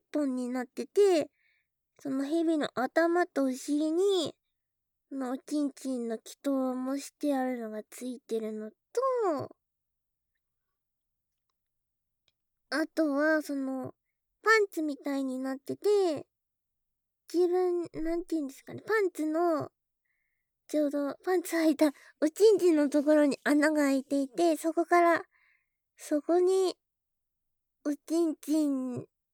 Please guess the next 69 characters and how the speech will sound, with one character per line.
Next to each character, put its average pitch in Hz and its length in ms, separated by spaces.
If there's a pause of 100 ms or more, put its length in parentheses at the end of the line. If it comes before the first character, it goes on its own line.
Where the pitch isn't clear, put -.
(640)
て 403 180
言 320 120
う 269 40
ん 240 60
だ 233 100
ろ - 60
う、 247 60 (600)
U 254 180
の 392 40 (320)
字 370 140
み 285 160
た 254 160
い 247 80
に、 233 240 (100)
L 240 200
の 349 60 (180)
字 330 100
か 240 140
な？ 220 80
L 320 160 (100)
の 415 60 (200)
字 392 60
み 330 120
た 294 120
い 285 80
に 277 140
な 277 140
っ - 20
て - 180
て、 196 60 (1800)
そ 302 80
の 277 200
L 349 260
の 311 120
長 320 340
い 403 140
方 339 280
は、 370 80 (200)
そ 311 140
の 277 280
お 254 60
ち - 180
ん 277 120
ち 254 140
ん 226 60
の - 140
穴 240 260
か - 160
ら 220 120
出 233 220
し - 140 (140)
て、 427 400 (840)
あ 277 80
の、 254 220
L 294 240
の 269 120
短 302 440
い 359 80
方 311 160
は 349 140
自 277 200
分 285 220
の 277 140
穴 302 260
に 262 220
入 254 160
れ 311 140
る 339 40
っ - 40